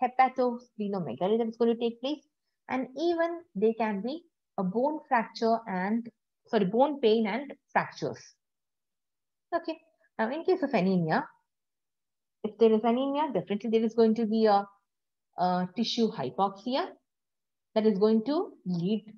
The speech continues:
or that is going to lead to synthesis of erythropoietin. And then from there, we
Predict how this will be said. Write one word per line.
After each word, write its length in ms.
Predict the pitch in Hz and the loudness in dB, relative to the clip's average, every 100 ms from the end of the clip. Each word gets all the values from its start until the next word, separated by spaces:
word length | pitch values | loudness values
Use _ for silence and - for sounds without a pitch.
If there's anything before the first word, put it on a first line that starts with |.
| _ | _
or 100 | 196 | -2
that 140 | 190 196 | 0 -2
is 100 | 180 | 0
going 280 | 208 233 | 2 2
to 60 | 233 | 0
lead 300 | 196 196 190 - | 0 -2 -2 -2
to 80 | - _ _ _ _ _ _ _ _ _ _ _ _ _ _ _ - | -2 _ _ _ _ _ _ _ _ _ _ _ _ _ _ _ -8
synthesis 400 | 226 247 247 240 | -6 -4 -4 -2
of 180 | 226 220 220 - _ _ _ 180 | 0 0 -2 -18 _ _ _ -4
erythropoietin. 840 | 180 175 151 - 156 143 330 - _ _ _ _ - | -4 -4 -10 -6 -6 -4 -6 -8 _ _ _ _ -10
And 100 | 185 | -6
then 180 | 202 202 | -4 -2
from 200 | 240 254 | -2 2
there, 240 | 254 294 427 | 2 0 0
we 160 | 233 | -4